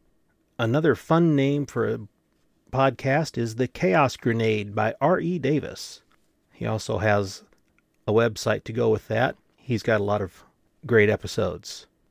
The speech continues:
And then, of the regular podcasters, where would we be without Colin Green, who we all affectionately know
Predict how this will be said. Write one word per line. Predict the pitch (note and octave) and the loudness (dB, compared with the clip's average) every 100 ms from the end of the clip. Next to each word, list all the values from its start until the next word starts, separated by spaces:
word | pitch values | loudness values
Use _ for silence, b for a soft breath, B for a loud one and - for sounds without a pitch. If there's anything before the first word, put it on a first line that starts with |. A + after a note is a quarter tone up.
| _ _ A2 | _ _ -6
And | A2+ | 0
then, | C3 C#3+ D3 C#3 B _ _ _ | 2 4 2 -2 B _ _ _
of | A#2+ G2+ | -4 -2
the | G2 | 2
regular | D3+ D#3+ C3+ | 4 4 0
podcasters, | B2 C#3 C3 - A#2+ A#2 - A#2 A2+ - - _ _ _ - | -2 -4 -4 0 0 0 0 -2 -2 -6 -18 _ _ _ 4
where | C#3+ D#3+ | 6 6
would | C#3+ | 4
we | C#3 | 2
be | A2 A#2 A#2+ | 2 0 0
without | A2 G2+ G#2 G2+ - | -2 -2 -2 -2 -6
Colin | - D#3 D3 C3 | 2 4 4 2
Green, | G2 G2+ G2+ G2 G2 F2+ _ | 0 0 0 -2 -4 -8 _
who | _ A2+ | _ 0
we | B2 | 4
all | C#3+ D3 C#3+ | 6 6 4
affectionately | A2 D3+ - D3+ B2 | 0 -4 -4 -6 -6
know | A2+ A2+ A2 | -2 -2 -2